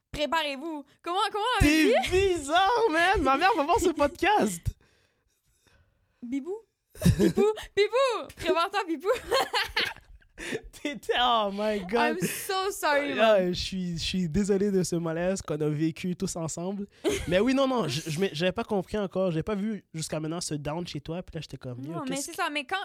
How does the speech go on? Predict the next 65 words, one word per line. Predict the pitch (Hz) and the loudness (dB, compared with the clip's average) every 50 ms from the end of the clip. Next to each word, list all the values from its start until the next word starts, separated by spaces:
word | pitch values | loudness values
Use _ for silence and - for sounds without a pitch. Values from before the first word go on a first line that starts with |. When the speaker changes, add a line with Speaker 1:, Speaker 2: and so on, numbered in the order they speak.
| 302 - | -6 -8
Speaker 1:
quand | 349 359 | -6 -6
je | - - | -6 -6
suis | - - | -6 -6
oui, | 285 226 208 247 262 320 480 - _ _ _ _ _ _ _ _ _ _ _ _ | -6 -6 -4 -2 -2 -2 -4 -8 _ _ _ _ _ _ _ _ _ _ _ _
je | - - | -12 -8
suis | - 254 | -6 -4
oui | 233 220 233 | -2 0 0
à | 214 214 | 0 -2
quinze | - - 214 208 | -2 -6 -8 -6
mille | 202 208 208 | -6 -8 -8
pour | - 196 - | -10 -12 -8
cent. | 247 226 226 | -6 -6 -6
Speaker 2:
Ben | 226 - | -4 -2
moi, | 139 160 160 | -2 -2 0
ça | - 175 | -2 -2
se | 226 | -2
Speaker 1:
Mais | 240 | -2
Speaker 2:
peut | 233 247 | -2 -2
que | |
Speaker 1:
quand | 302 330 | -2 -2
Speaker 2:
quand | - | -2
Speaker 1:
je | - - | 0 0
suis | - 240 | 0 0
Speaker 2:
t'es | 233 | 2
Speaker 1:
non | 233 226 - - | 2 2 2 2
Speaker 2:
oui, | 269 160 165 | 0 -2 -4
je | 143 123 | -4 -6
vais | 123 | -6
être | 113 - | -8 -8
non. | 117 113 110 - _ _ _ _ _ _ _ _ _ _ _ _ _ - - | -10 -14 -14 -16 _ _ _ _ _ _ _ _ _ _ _ _ _ -12 -10
Speaker 1:
Mais | 349 | -6
ça, | - 679 831 831 698 | -2 -2 -2 -2 -2
c'est | - 440 | -6 -6
pas | - 605 784 740 | -2 -2 -2 -2
un | - | -2
truc | - - 370 | -4 -10 -10
qui | - 359 | -8 -8
me | 285 240 | -6 -6
dérange. | 226 233 233 254 262 247 220 214 - - - _ _ _ - 190 | -6 -6 -6 -6 -6 -6 -6 -8 -12 -16 -20 _ _ _ -14 -14
Speaker 2:
Ok, | 294 - | -12 -8
on | - 254 190 165 | -8 -8 -6 -6
va, | 139 | -6
on | 123 117 131 | -6 -6 -6
va | 131 135 | -6 -4
Speaker 1:
Genre, | 135 302 311 | -2 -2 -2
Speaker 2:
voir. | 311 320 311 _ _ - - - | -2 -2 -6 _ _ -6 -4 -4
Speaker 1:
t'es | 392 453 453 | -4 -4 -4
non, | 311 233 247 302 | -4 -4 -4 -4
ok, | - - 285 233 | -6 -8 -10 -10
posé, | - - 330 269 233 208 208 | -8 -8 -8 -8 -8 -10 -10
comme, | - - - 226 - - - _ _ _ _ _ _ _ _ _ _ _ _ | -10 -12 -12 -12 -12 -14 -16 _ _ _ _ _ _ _ _ _ _ _ _
je | - 233 | -8 -6
vais | 220 | -6
aller | 214 233 | -4 -4
dans | 277 | -6
la | 285 285 | -6 -6
salle | 302 294 277 | -8 -8 -8
de | 285 269 | -6 -6
bain, | 240 226 214 - - | -8 -10 -10 -12 -12
ça | - 277 | -8 -6
va | 254 226 | -6 -6
prendre | 247 - 247 240 233 226 - _ | -4 -6 -8 -8 -8 -10 -14 _
trente | - - 247 240 240 | -14 -8 -8 -8 -6
minutes. | 269 277 269 254 214 - _ _ _ _ _ _ _ _ _ _ _ _ _ - | -6 -8 -6 -8 -8 -10 _ _ _ _ _ _ _ _ _ _ _ _ _ -6
Speaker 2:
T'es | - 175 175 180 | -2 -2 0 0